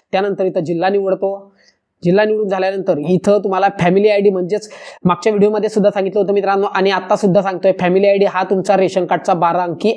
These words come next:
आरसी नंबर असतो मित्रांनो. तर मी माझा आरसी नंबर इथं टाकून घेतोय, तुम्ही बघू शकताय. आरसी नंबर टाकून झाल्यानंतर उजव्या बाजूला तुम्हाला सर्च पर्याय दिसेल, त्यावर क्लिक करतो. त्यानंतर डायरेक्ट तुम्ही लाईव्ह बघू शकता. इथं तुमचं जर व्हाईट रेशन कार्ड असेल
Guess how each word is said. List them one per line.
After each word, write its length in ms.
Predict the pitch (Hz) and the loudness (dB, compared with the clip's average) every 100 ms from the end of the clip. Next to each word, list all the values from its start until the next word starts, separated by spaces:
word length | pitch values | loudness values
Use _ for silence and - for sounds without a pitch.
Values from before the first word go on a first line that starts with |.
| - | 0
आरसी 260 | 180 - 180 | -2 0 0
नंबर 280 | 170 165 | 0 -2
असतो 180 | 156 - | -4 -4
मित्रांनो. 380 | 139 127 123 117 - _ _ | -4 -2 -4 -4 -8 _ _
तर 100 | 185 185 | 0 0
मी 180 | 202 | -2
माझा 320 | 220 202 160 190 | -2 -2 -2 -2
आरसी 340 | - 180 196 | -2 -2 0
नंबर 240 | 208 190 190 | 2 2 0
इथं 140 | 190 | 0
टाकून 300 | 180 185 208 | -2 0 0
घेतोय, 240 | 185 180 | 0 0
तुम्ही 180 | 180 180 | -4 -4
बघू 140 | 165 175 | -4 -2
शकताय. 460 | 185 190 190 190 190 - - | -6 -2 -2 -2 -8 -20 -6
आरसी 240 | 160 180 208 | -4 0 0
नंबर 200 | 220 208 | 0 0
टाकून 240 | 208 220 | 0 0
झाल्यानंतर 340 | 196 196 202 | 2 0 -2
उजव्या 240 | 202 185 196 | -4 -2 -2
बाजूला 260 | 190 196 | -2 -4
तुम्हाला 240 | 190 202 190 | 0 0 0
सर्च 260 | - 202 - | 0 -2 2
पर्याय 220 | 202 196 | 2 2
दिसेल, 280 | 180 190 180 | 0 -2 0
त्यावर 160 | 170 | -2
क्लिक 240 | 170 208 214 | 0 -2 0
करतो. 500 | 185 196 196 202 - _ - | 0 2 0 -2 -14 _ -4
त्यानंतर 280 | 202 214 208 | -2 -2 0
डायरेक्ट 260 | 196 196 | -2 2
तुम्ही 180 | 180 156 | 2 2
लाईव्ह 200 | 175 202 | 2 0
बघू 140 | 202 | 0
शकता. 300 | 185 185 - 196 | -4 -4 -2 0
इथं 300 | 190 185 - - _ | 0 -2 -4 -14 _
तुमचं 220 | 190 180 190 | 0 2 2
जर 120 | 180 | 0
व्हाईट 240 | 170 190 | 0 0
रेशन 220 | 202 208 | 0 0
कार्ड 160 | 202 196 | -2 -2
असेल 300 | 185 202 | 0 0